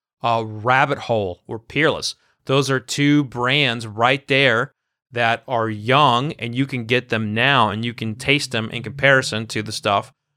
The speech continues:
uh, in the future. And I can guarantee you their stuff today, as well as New Riff and Wilderness Trail, are gonna be sought after,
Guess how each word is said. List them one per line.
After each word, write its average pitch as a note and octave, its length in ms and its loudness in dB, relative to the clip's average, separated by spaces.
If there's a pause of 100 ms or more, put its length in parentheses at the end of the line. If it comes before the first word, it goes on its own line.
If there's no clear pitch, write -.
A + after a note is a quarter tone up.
(140)
uh, A2+ 260 4
in B2+ 160 -4
the A#2+ 80 -4
future. A#2+ 460 -2
And B2 120 -4
I C3 100 2
can C3 180 -6
guarantee C#3+ 440 0
you E3+ 140 2
their A2 140 0
stuff A#2+ 260 0
today, A2+ 640 0 (320)
as A2+ 220 -4
well B2 200 4
as A#2 140 2
New C3 240 4
Riff C#3 320 4
and A#2 160 -8
Wilderness A#2+ 400 -2
Trail, C3 500 2 (340)
are B2+ 120 0
gonna C3 240 -2
be B2+ 160 0
sought D#3 560 2
after, C#3 560 -2